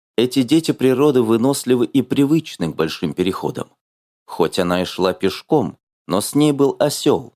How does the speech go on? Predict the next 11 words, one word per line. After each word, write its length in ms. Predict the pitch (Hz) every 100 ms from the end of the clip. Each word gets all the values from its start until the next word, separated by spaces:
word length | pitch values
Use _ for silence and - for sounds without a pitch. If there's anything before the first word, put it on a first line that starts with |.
| _ -
нагруженный 640 | 80 78 87 110 110 107
поклажей. 680 | 104 104 82 69 65 - _ _ _ _ _ _
В 80 | -
черном 420 | - - 156 151
городе 380 | 143 160 143 135
чаще 500 | 127 - 143 143 -
для 220 | 107 107
этих 360 | 95 107 101 -
целей 340 | - 160 147
использовали 640 | 131 - 139 131 123 131 135
мулов, 580 | 143 120 80 127 -